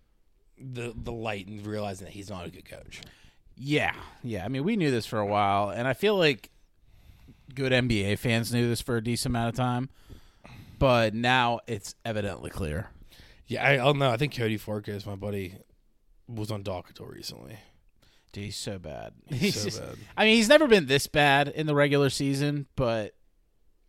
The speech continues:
Speaker 2: it just proves it, you know?
Speaker 1: Mm-hmm.
Speaker 2: It just furthers the evidence that he's just been a bad coach.
Speaker 1: Yeah, we've always seen it in the, in playoffs, but
Speaker 2: Mm-hmm.
Speaker 1: yeah, it's bad.
Speaker 2: Yeah, like, it is surprising that this is happening during the regular season with the Bucks, but,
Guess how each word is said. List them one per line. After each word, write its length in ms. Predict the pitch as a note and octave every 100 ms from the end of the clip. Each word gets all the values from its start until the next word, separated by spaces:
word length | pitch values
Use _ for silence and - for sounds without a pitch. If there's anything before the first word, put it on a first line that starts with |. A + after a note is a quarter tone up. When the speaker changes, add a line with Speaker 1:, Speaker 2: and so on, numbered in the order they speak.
| - G#2+ _ _ _ _ _
Speaker 2:
it 160 | C#3 B2
just 220 | A#2+ C#3+
proves 300 | D#3 A3 G3+
it, 140 | D2
you 120 | D#2+ F#2
know? 240 | G2+ A#2 _ _ _ _ _ C#3+
Speaker 1:
Mm-hmm. 480 | C3+ A#2+ A#2+ C3 C3+ A#2 - - - - - _ _ -
Speaker 2:
It 60 |
just 200 | A2 -
furthers 320 | G#2+ G#2+ G#2
the 120 | G#2+ G#2
evidence 380 | G#2 F2+ E2
that 80 | -
he's 160 | G#2+ G2+
just 160 | G2 -
been 120 | G2+
a 20 |
bad 260 | F#2+ F#2 -
coach. 460 | F#2+ F2 - - - - - - _ _ _ _ -
Speaker 1:
Yeah, 120 | B2
we've 100 | B2+
always 220 | C#3 B2+
seen 160 | - B2+
it 40 |
in 100 | A2+
the, 120 | G#2+ F#2+ -
in 120 | A2+
playoffs, 420 | G#2+ G#2 G#2 G2 -
but 200 | G#2+ - _ -
Speaker 2:
Mm-hmm. 320 | C3+ A2 A2 F#2+ _ _ - - _ _
Speaker 1:
yeah, 100 | G#2+
it's 120 | G#2+
bad. 360 | - G#2 G#2 G2+ - - -
Speaker 2:
Yeah, 100 | C3+
like, 120 | B2+
it 60 | D#3
is 100 | F#3
surprising 500 | - C#3+ B2 B2 C3
that 80 | A#2
this 160 | G#2+
is 100 | G#2
happening 340 | A2 G2+ G#2+ G2+
during 160 | G#2
the 80 | G2
regular 280 | G2 G2+ F#2+
season 320 | - G2 G#2+
with 80 | G#2+
the 60 | A2
Bucks, 320 | A2+ A#2 -
but, 300 | F#2 G2